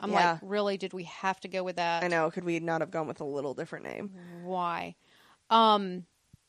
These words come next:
Speaker 1: which that was a T V show from, what, the early eighties, late seventies,
Speaker 2: Yeah.
Speaker 1: early eighties?
Speaker 2: Yeah.
Speaker 1: I can't remember when it was out, but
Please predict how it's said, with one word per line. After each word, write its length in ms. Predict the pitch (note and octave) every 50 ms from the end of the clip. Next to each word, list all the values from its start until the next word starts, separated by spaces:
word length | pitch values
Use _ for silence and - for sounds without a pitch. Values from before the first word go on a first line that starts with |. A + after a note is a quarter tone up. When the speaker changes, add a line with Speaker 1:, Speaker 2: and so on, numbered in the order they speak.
| _ _ - _ _ _ _ -
Speaker 1:
which 200 | G#3+ G#3+ - -
that 80 | B3
was 140 | B3+ B3+ -
a 40 | G#3
T 200 | - - A#3 G#3
V 80 | A3
show 240 | G#3 - - A3 G#3
from, 180 | - - G#3+ F#3+
what, 180 | F3+ F3 E3+
the 160 | - F3+ E3+ - -
early 360 | - F#3+ G#3 A#3 B3+ C#4 A#3
eighties, 280 | A#3+ B3 B3+ C4 A#3+ A3+
late 220 | A3+ A#3+ A#3+ G#3
seventies, 200 | A3+ B3 A#3 G#3+ G#3
Speaker 2:
Yeah. 320 | G3+ G3+ G3+ G3+ G3 F#3 F3+
Speaker 1:
early 200 | A3+ A#3 A3+ G3+
eighties? 420 | A3+ A#3 A#3+ A#3+ B3 B3 B3 -
Speaker 2:
Yeah. 360 | G3 G3+ F3+ F3+ F3+ F3 E3+ D3+ D3+ G3
Speaker 1:
I 60 | G3+
can't 180 | - A3 F#3
remember 140 | F#3 F#3 F3+
when 120 | F3+ F3+ E3
it 40 |
was 80 | D#3+ E3
out, 160 | F3+ E3 - -
but 120 | E3+ -